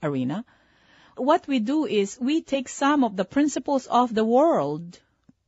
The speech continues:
change the label on it, and put a cross in it, we spiritualize it, and, and then we wonder why the transfer of wealth is not manifesting in our own life.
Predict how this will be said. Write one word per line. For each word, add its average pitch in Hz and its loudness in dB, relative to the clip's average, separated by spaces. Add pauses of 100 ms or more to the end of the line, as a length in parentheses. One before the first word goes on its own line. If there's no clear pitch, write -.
change 285 2
the 220 4
label 190 2
on 165 0
it, 262 -2
and 208 -2
put 247 -2
a 202 -2
cross 254 2
in 143 -2
it, 214 -6 (340)
we 220 -2
spiritualize 190 0
it, 254 -4 (340)
and, 262 4 (160)
and 262 4
then 330 2
we 330 4
wonder 311 4
why 285 2
the 254 0
transfer 233 0
of 277 -6
wealth 208 2 (160)
is 226 -2
not 254 2
manifesting 277 0
in 330 2
our 320 0
own 370 -2 (200)
life. - -12